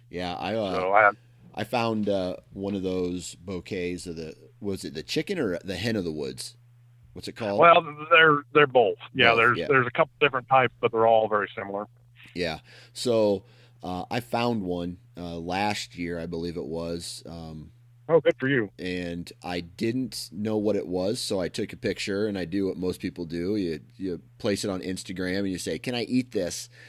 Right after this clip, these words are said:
Speaker 1: And, you know, most people said, "Yeah, yes, definitely you can eat it." But that, the one that I picked was past its prime. It was really dry.
Speaker 2: Oh, sure.
Speaker 1: And, um, so wasn't much I could do there, but now I know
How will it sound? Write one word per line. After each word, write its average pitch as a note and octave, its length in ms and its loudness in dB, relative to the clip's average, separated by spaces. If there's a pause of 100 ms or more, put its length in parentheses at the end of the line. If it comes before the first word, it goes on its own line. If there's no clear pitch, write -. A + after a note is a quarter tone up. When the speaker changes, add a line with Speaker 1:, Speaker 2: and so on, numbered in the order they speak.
(160)
Speaker 1:
And, F2+ 400 -4 (320)
you G#2 80 -4
know, F2+ 340 -4
most A2 260 2
people G2+ 300 -2
said, F#2 340 -6
"Yeah, F#2 120 -2
yes, G2 420 -2
definitely G2+ 360 -6
you F2 80 -6
can F2+ 120 -8
eat F2 140 -4
it." F2+ 260 -4
But F2+ 320 -8
that, G2 280 -4 (280)
the G2+ 140 -4
one A2+ 220 0
that F#2+ 140 -4
I F#2+ 140 -2
picked - 540 -2 (240)
was F2+ 420 -4 (160)
past F#2 400 -4
its - 140 -14
prime. F2 400 -6
It E2 40 -8
was D2+ 140 -12
really F#2 200 -4
dry. D#2 520 -6
Speaker 2:
Oh, G#2+ 400 6 (300)
sure. F#2 260 0
Speaker 1:
And, E2 160 -8
um, E2 460 -10
so F2 520 -6 (320)
wasn't G2 300 -2
much G2+ 220 -4
I F#2 60 -2
could F2 180 -8
do F#2+ 180 -2
there, G2+ 320 2
but E2+ 320 -6 (260)
now G#2 220 0
I F#2+ 120 0
know F#2+ 500 0